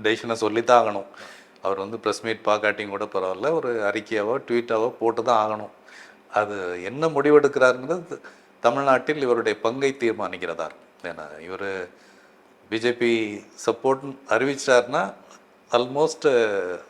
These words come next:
அவருடைய வலு போயிடும். ஏன்னா, ஒரு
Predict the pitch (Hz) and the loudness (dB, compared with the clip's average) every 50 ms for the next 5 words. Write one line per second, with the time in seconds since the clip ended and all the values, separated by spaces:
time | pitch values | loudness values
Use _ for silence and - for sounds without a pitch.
0 | - - _ - 110 110 110 107 104 101 95 95 92 92 95 98 98 - _ - | -20 -8 _ 0 2 2 2 2 0 0 -2 -4 -6 -8 -8 -10 -12 -10 _ 4
1 | 117 123 156 170 165 - 131 120 117 110 85 - - - - _ - 98 98 104 | 6 6 6 6 4 2 2 0 0 0 -4 -10 -12 -18 -20 _ -8 -6 -4 -2
2 | 127 135 143 127 104 - - - - - - _ _ - 98 98 98 | -2 -2 -2 -4 -8 -14 -18 -20 -20 -20 -20 _ _ -8 -8 -8 -8